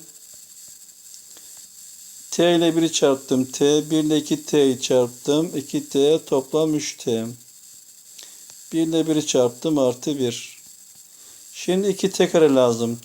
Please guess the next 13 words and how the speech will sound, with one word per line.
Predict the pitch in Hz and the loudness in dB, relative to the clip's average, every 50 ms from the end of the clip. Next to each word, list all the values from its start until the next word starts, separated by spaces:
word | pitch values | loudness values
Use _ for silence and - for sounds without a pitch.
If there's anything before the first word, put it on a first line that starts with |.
| - - | -10 -4
T | - 165 156 | -2 -2 0
kare | - 160 156 160 165 160 165 | 2 2 4 4 2 0 -2
t | - - 160 | -2 2 2
artı | 151 147 147 147 - - 151 147 | 4 4 2 0 -2 -4 -2 0
birdi. | 143 123 120 127 139 143 160 170 175 175 - - - - - - - - - - - - - - | 0 0 0 0 -2 -2 -2 -2 -6 -8 -14 -20 -20 -20 -20 -20 -20 -20 -20 -20 -20 -20 -18 -16
İki | 156 - - 170 - | -12 -6 -4 -6 -4
T | - - 170 151 | -2 0 -2 0
kare, | - - 139 131 143 156 170 - 151 | 2 2 2 4 4 4 2 0 -4
iki | 147 - - 165 151 - | -8 -6 -6 -6 -6 -6
T | - - 147 139 139 147 156 170 175 175 180 - - - - - - - - - - - - - - - - - - | -4 0 2 2 4 4 2 0 -2 -4 -8 -12 -20 -20 -20 -20 -20 -20 -20 -20 -20 -20 -20 -20 -20 -20 -16 -6 -2
artı | 151 147 147 143 147 - - 147 | 2 2 2 2 0 -2 -6 -6
iki | 143 143 - - 151 | -6 -6 -4 0 0
yapacak. | 139 127 - 127 117 117 - 139 160 165 | 0 2 0 -2 -4 -2 0 -2 -2 -2